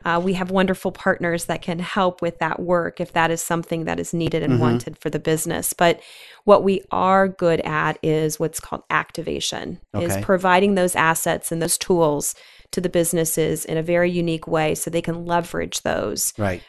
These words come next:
Speaker 1: um, and integrate those with their current marketing initiatives. And, and we hold their hand.
Speaker 2: Mm-hmm.
Speaker 1: Uh,
Speaker 2: Sure.
Speaker 1: we hold their hand. We're small and nimble enough to be able to be that customization like you had talked about
Speaker 2: Mm-hmm.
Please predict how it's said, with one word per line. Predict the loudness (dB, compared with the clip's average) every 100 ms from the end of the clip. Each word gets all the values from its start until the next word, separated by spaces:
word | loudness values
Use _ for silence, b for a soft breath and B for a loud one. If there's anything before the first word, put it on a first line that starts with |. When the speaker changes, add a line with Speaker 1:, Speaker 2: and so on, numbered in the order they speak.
| -6
Speaker 1:
um, | -4 -2 -2
and | -2 0
integrate | -2 0 -4 -2
those | 0 0 -2
with | -4
their | -6 -10
current | -10 -10 -8
marketing | -8 -10 -12 -12
initiatives. | -10 -10 -10 -12 -12 -10 -4
And, | -2 0
and | 2 2
we | 4
hold | 2 2
their | 0
hand. | 0 -4 -6 -2
Speaker 2:
Mm-hmm. | 2 4 4 2 b b -6
Speaker 1:
Uh, | 0
Speaker 2:
Sure. | 2
Speaker 1:
we | 4
hold | 2 0
their | -2
hand. | -4 -6 -8 -4
We're | -4
small | 0 2 4 4
and | 2
nimble | 2 0 -2 -2
enough | 0 -2 -4
to | -10
be | -6 -4
able | -2 -4
to | -6 -10
be | -4 0 2 0 b b b _
that | -4 0
customization | -4 -2 -6 -4 -4 -4 -4
like | -6 -6
you | -6
had | -6
talked | -4 -6 0
about | 2
Speaker 2:
Mm-hmm. | 4